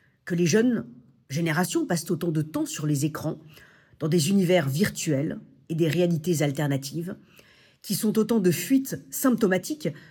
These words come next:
de leur impossibilité à habiter le monde pour y exercer leur humanité ? Comment leur reprocher d'être de plus en plus connectés au virtuel et de plus en plus déconnectés du réel ?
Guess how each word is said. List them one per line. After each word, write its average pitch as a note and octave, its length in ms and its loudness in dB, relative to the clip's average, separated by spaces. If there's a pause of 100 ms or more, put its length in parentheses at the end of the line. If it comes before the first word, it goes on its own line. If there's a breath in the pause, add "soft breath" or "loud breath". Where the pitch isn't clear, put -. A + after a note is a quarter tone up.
(120)
de D#3+ 100 4
leur G3 320 2
impossibilité A3+ 960 0
à E3 240 0
habiter G#3 320 2
le E3+ 120 4
monde F#3+ 380 2 (220 loud breath)
pour F#3 200 2
y G3+ 80 0
exercer F#3+ 460 -2
leur D#3 180 2
humanité ? E3+ 600 0 (1200 soft breath)
Comment C4+ 240 6
leur G#3+ 160 6
reprocher A3 480 2
d'être G3+ 420 0
de D#3 140 0
plus F3+ 240 -2
en F#3 80 0
plus - 260 -6
connectés A#3 680 0
au D#3+ 60 0
virtuel F3 680 -4 (500 loud breath)
et G3+ 80 2
de F#3 80 2
plus G3 240 0
en G3 80 4
plus D#3 300 -2
déconnectés A3 580 0
du D#3 160 -2
réel ? C3+ 400 -2